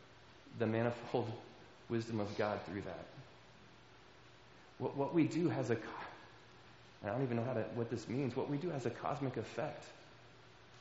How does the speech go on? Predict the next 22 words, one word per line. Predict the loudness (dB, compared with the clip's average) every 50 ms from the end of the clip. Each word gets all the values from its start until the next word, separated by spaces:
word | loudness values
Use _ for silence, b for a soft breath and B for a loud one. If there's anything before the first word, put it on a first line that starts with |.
| -20 -20 -20 -20 -20 -20 -20 -20 -20 -20 -12 -2 0
as | 2 2 2
a | 0
church. | 0 0 -2 -2 -2 -4 -6 -10 -10 -10 -12 -14 -16 -18 -18 -20 -20 -20 -20 -20 -20 -20 -20 -20 -20 -20 -20 -8 0 2
I | 4 6 8
honestly | 8 8 8 6 6 4 4
believe | 6 6 6 6 6
that | 6 4 4
the, | 4 2
the | 2 4 4 4 4
church | 4 2 2 2 4 4 2 2 0 -4 -6 -8 -12 -14 -14 -16 -16 -18 -18 -6 2
is | 4 4 4 4 0 -4 -2 2
the | 2 4 6 6
most | 6 6 6 6 4 2 0 0 2
important | 2 0 2 2 2 2 4 2 0 0
structure | 0 2 2 2 2 2 2 2 2
in | 4 2
existence | 2 2 0 0 -2 0 -2 -4 -4 -4 -4 -6
today, | -2 0 0 0 0 -2 -6 -10 -14 -16 -18 -18 -18 -20 -20 -20 -20 -6 0 4
and | 4 4
it | 4 4
has | 6 6 6 6 4 4
been | 4 4 4 2